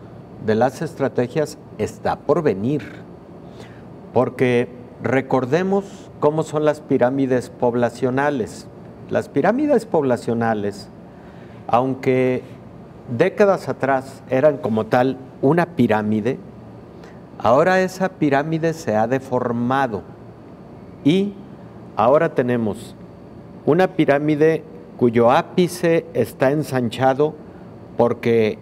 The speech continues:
existe un porcentaje mayor de adultos mayores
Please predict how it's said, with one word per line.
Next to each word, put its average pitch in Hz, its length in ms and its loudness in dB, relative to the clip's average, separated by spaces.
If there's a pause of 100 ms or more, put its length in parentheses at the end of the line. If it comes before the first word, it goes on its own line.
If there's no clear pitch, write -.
(180)
existe 135 520 -2
un 151 100 -2
porcentaje 123 640 0
mayor 120 420 2
de 110 80 2
adultos 117 720 -2 (380)
mayores 120 640 0